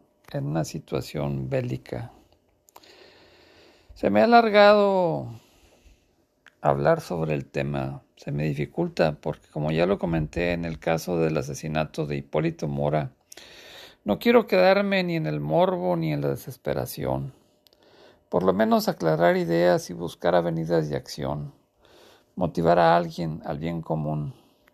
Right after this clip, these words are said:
En México han sido reportadas como desaparecidas más de doscientas noventa mil personas entre mil novecientos sesenta y dos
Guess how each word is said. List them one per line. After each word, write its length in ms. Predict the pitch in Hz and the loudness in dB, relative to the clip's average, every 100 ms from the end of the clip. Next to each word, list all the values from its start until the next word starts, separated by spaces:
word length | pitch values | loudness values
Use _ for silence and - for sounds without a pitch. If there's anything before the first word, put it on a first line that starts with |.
| _ _ _ _ - _ _ _ _ _ | _ _ _ _ -20 _ _ _ _ _
En 160 | - 180 | -4 0
México 480 | 220 208 233 - 202 | 0 0 -2 4 4
han 80 | 196 | 4
sido 260 | - 202 190 | 0 -2 0
reportadas 800 | 180 175 160 - 165 175 190 | 0 -2 -4 -2 2 2 0
como 260 | - 82 90 | -4 -4 -2
desaparecidas 1160 | 165 - - 165 78 131 175 92 120 156 - _ _ _ _ - _ _ | -2 -4 0 0 0 -2 0 2 2 0 -14 _ _ _ _ -20 _ _
más 380 | 175 95 196 - | 2 4 4 2
de 100 | 82 | -2
doscientas 520 | 147 131 80 80 175 | -2 -4 -6 -4 -4
noventa 440 | 120 80 73 - | -2 -4 -4 -4
mil 180 | 110 82 | -4 -4
personas 720 | - 165 - 78 71 73 - - | -4 -4 -2 -4 -2 -4 -8 -8
entre 380 | 78 76 - | -6 -6 -4
mil 300 | 160 165 180 | -4 -2 -2
novecientos 560 | 180 175 156 170 160 160 | -2 0 -2 -6 -8 -8
sesenta 480 | - - 78 - 73 | -10 -12 -12 -6 -6
y 80 | 170 | -2
dos 440 | 185 82 - - | -2 -4 -8 -20